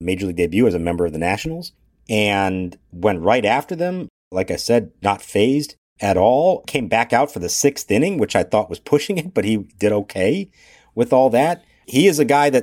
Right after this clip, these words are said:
we're gonna be talking about in the future. Now, I don't know if that means he's part of the rotation plan to start next season, but he is definitely gonna be in the mix at some point along the way.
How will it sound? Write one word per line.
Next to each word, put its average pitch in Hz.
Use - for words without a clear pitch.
we're 113
gonna 139
be 110
talking 143
about 101
in 95
the 92
future. -
Now, 151
I 107
don't 120
know 110
if 107
that 101
means 101
he's 90
part 107
of 90
the 107
rotation 85
plan 90
to 78
start -
next 151
season, 151
but 104
he 127
is 104
definitely 117
gonna 98
be 95
in 90
the 85
mix 92
at 92
some 98
point 107
along 87
the 78
way. 85